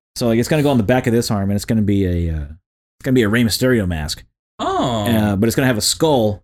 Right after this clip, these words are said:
Speaker 1: Like, the skull's gonna be wearing the Rey Mysterio mask.
Speaker 2: Okay.
Speaker 1: And then the, the mask is gonna be colored like a, uh,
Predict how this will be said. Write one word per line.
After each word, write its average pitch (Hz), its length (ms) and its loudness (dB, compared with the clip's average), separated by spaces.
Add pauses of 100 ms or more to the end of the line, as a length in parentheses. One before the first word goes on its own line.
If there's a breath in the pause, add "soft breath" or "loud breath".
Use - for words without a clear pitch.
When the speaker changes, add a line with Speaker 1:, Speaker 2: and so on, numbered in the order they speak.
(140)
Speaker 1:
Like, 127 140 0
the 127 60 2
skull's 160 340 2
gonna 139 120 2
be 117 80 4
wearing 110 280 2
the 135 80 0
Rey 135 100 0
Mysterio 143 400 -2
mask. 160 300 -2
Speaker 2:
Okay. 107 300 -8 (380)
Speaker 1:
And 120 140 0
then 113 320 2
the, 104 220 2
the 110 120 2
mask 131 320 2
is 117 80 0
gonna 117 160 2
be 104 320 0
colored 117 400 0
like 107 280 0
a, 101 240 0
uh, 80 300 -4